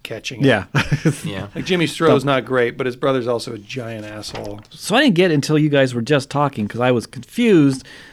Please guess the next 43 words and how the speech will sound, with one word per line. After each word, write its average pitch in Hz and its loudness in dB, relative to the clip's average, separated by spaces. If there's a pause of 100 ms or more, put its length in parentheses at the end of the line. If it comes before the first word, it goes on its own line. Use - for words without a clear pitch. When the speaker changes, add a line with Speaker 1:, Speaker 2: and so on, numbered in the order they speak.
(120)
Speaker 2:
So 156 4 (280)
it's, 202 0
like, 202 2
three 208 2
s-, 170 -8 (580)
this, 170 0
this 175 -2
comic 156 0
is 131 -2
like 127 2
an 127 2
anthology. 110 0
It's, 104 -8
like, 101 -4
three 151 2
separate 139 -2
stories. 127 0
They're 107 -6
continued 123 0
from 120 -2
issue 120 -6
to - -4
issue. 123 -4 (200)
'Cause 139 2
when 139 4
he, 135 4
in 147 2
this 160 2
one, 135 4
when 127 4
they 123 2
went 131 0
back 127 0
to 113 -4 (400)
Jimmy 131 4
hiding 117 0
out 117 -2
in 110 -6
the 110 -4
squalid 120 0
apartment 113 -2
in, 104 -4
in 98 -6